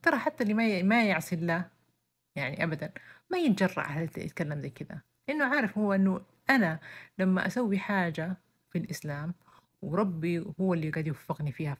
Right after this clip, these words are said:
فقط. أوكي؟ هي من توفيق رب العالمين، وربي ممكن يح-، يعني يحرمني من هذا التوفيق مرة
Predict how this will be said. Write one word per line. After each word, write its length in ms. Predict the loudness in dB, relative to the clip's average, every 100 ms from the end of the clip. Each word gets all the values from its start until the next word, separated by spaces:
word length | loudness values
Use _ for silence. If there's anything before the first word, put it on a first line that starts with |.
| -6
فقط. 420 | -6 -6 -10 -14 -20 _ _ _ _ _ _ _ _ _ _ _ _ _ _ _ -8
أوكي؟ 300 | -4 -6 -8 -16 -16 0
هي 140 | 4
من 160 | 4 2
توفيق 340 | -2 -4 -6
رب 120 | -6
العالمين، 420 | -6 -6 -6 -8 -10 _ _ -20 -20 _ _
وربي 520 | 2 6 6 6 4
ممكن 240 | 2 2 0
يح-، 200 | -2 -4
يعني 480 | -4 -2 -2 -2 -4
يحرمني 360 | -2 0 0
من 80 | 0
هذا 140 | -2
التوفيق 500 | -4 -6 -8 -8 -6
مرة 320 | -6 -4 -8